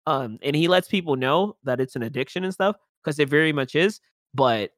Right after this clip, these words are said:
he's been chasing his high, dude, of trying to get the perfect, absolute maximum win back off of his fifteen hundred, fifteen hundred dollar bets. And he hit it.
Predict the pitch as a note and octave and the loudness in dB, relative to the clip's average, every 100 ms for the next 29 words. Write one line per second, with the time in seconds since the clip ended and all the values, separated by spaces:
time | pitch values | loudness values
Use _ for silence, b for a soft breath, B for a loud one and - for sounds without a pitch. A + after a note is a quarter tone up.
0 | _ - F#3 F#3 A3 G3+ G#3 G#3 G#3 G3+ | _ -2 0 0 0 2 2 2 0 0
1 | D3+ D#3+ F#3+ D#3 D3+ C#3+ - D3+ D#3 D#3+ | 4 4 4 4 2 0 0 0 0 0
2 | D#3 - C#3 - - E3 - F#3 F#3 _ | -2 -4 -8 -8 -4 -4 0 -2 -2 _
3 | _ _ _ _ E3+ F#3+ - G#3+ G3 G3 | _ _ _ _ 2 2 -2 -6 2 2
4 | F3+ C#3 C3 C3+ D#3+ F#3+ G#3 - G#3 G3 | 2 -2 -10 -4 0 0 -2 -8 -6 -4
5 | F#3 E3+ D#3 F#3 F#3 F3 D3+ C#3 D3+ _ | -4 -4 -2 0 0 -2 0 0 0 _
6 | _ _ _ _ - E3 F#3+ F3+ E3 F3+ | _ _ _ _ 0 0 0 -4 -2 -6
7 | E3+ E3 E3 D#3+ D#3 - _ _ _ _ | -6 -6 -4 -4 -6 -8 _ _ _ _
8 | F#3+ - F3 E3 D#3+ D3+ D3 G3+ - - | -2 0 -2 0 2 2 2 0 0 -12
9 | _ _ _ _ _ B2+ C3 D3 D3 G#3 | _ _ _ _ _ -6 -4 -2 2 4
10 | B3+ | 4